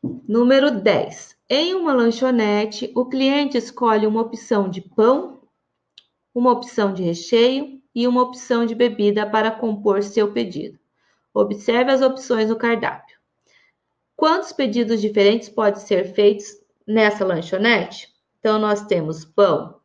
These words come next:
Quantos pães, gente? Um, dois, três. Então, três tipos de pães. Quantos recheios? Frango, filé mignon, hambúrguer e vegetariano. Então, vai dar um, dois, três,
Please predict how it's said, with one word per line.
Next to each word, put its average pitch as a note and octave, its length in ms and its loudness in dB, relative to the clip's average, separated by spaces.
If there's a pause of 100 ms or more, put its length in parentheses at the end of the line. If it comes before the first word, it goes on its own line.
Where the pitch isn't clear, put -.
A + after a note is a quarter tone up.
Quantos B3 360 -2
pães, E3+ 340 -4
gente? - 460 -12 (760)
Um, B3+ 540 0 (120)
dois, G3+ 680 0 (120)
três. - 580 -2 (440)
Então, F3+ 180 -10
três G3 400 -4
tipos A#3+ 280 -6
de A#3 240 -8 (220)
pães. C#3 500 -6 (1200)
Quantos A#3+ 280 0
recheios? A3+ 880 0 (240)
Frango, G3+ 920 0 (540)
filé G#3 300 -2
mignon, A3 480 -4
hambúrguer B3 460 0
e C4 40 -4
vegetariano. C4 640 -2
Então, F#3 120 -4
vai F3 100 -2
dar F#3+ 140 -2
um, C4+ 240 -2
dois, G#3+ 340 4
três, B3+ 440 0